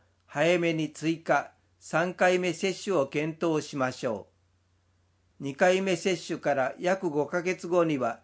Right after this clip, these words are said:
ワクチンの効果が大幅に低下していますので、接種券が届いたら早めに接種を検討しましょ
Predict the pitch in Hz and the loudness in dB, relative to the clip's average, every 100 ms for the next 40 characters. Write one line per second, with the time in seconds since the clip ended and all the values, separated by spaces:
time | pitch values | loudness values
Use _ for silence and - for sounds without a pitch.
0 | _ _ 160 160 190 160 170 156 143 131 | _ _ -2 0 0 -6 -4 -2 -2 -2
1 | 190 180 175 147 139 127 151 180 185 190 | 0 0 0 2 2 2 0 2 2 2
2 | 190 147 156 175 190 170 - 185 160 160 | 0 -2 0 0 2 0 0 0 2 2
3 | 160 160 160 135 113 117 - _ _ _ | 0 -2 -2 -2 -2 -8 -10 _ _ _
4 | _ - 151 147 196 165 175 156 143 139 | _ -2 -2 0 -6 -2 -2 0 0 0
5 | 143 165 185 160 147 139 123 - 143 165 | -2 0 0 2 0 0 -2 -6 -2 0
6 | 190 190 185 165 196 196 - 175 139 151 | 2 0 -2 -2 -2 -4 -2 -2 0 -2
7 | 160 160 165 151 139 151 131 - 123 101 | -4 -2 0 0 -2 -4 -4 -4 -8 -8